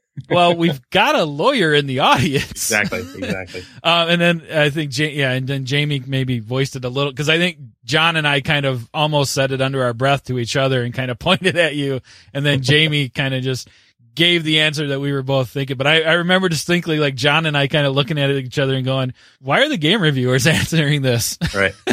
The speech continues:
Speaker 2: Well, it's a little sad for me because I had just done a panel, I think the day before,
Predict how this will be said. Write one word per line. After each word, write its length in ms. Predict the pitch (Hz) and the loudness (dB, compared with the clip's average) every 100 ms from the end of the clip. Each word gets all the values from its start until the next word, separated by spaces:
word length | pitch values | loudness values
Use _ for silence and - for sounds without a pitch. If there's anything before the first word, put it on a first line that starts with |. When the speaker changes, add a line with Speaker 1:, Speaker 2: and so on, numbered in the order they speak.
| - 370 - - 311 - - - | -4 -4 -6 -6 -10 -8 -6 2
Speaker 2:
Well, 140 | 131 | 2
it's 120 | 127 | 2
a 60 | 147 | 2
little 180 | 196 226 | 2 2
sad 260 | - 123 123 | 0 0 0
for 80 | |
me 140 | 135 165 | 2 2
because 320 | 120 113 104 | 0 0 0
I 160 | 127 135 | 0 2
had 200 | 127 110 | 0 2
just 260 | 131 123 | -2 0
done 260 | 127 123 120 | 0 0 0
a 120 | 104 | -2
panel, 380 | 107 120 117 107 | -4 -4 -2 -2
I 100 | 104 | -2
think 160 | 107 107 | -2 -2
the 80 | |
day 140 | 104 101 | 0 0
before, 640 | 101 - 127 107 95 90 | -2 0 2 4 2 -4